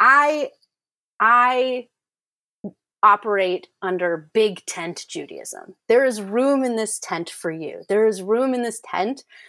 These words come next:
for you if you are atheist. There's room in this tent if you are queer.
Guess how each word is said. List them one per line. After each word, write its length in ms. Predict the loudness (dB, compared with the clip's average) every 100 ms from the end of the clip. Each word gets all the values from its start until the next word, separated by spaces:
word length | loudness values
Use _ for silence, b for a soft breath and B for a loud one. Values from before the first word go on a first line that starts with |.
| b b -6
for 180 | 2 2
you 340 | 2 0 0 0
if 220 | -2 -2
you 140 | 0 2
are 200 | 2 -2
atheist. 540 | -6 -6 -8 -12 -16 0
There's 280 | 2 2 0
room 220 | -2 0
in 120 | -4
this 180 | -4 -8
tent 340 | -8 -6 -6 -10
if 100 | -8
you 160 | -4 -2
are 200 | 0 -4 -10 -4
queer. 340 | 0 0 -2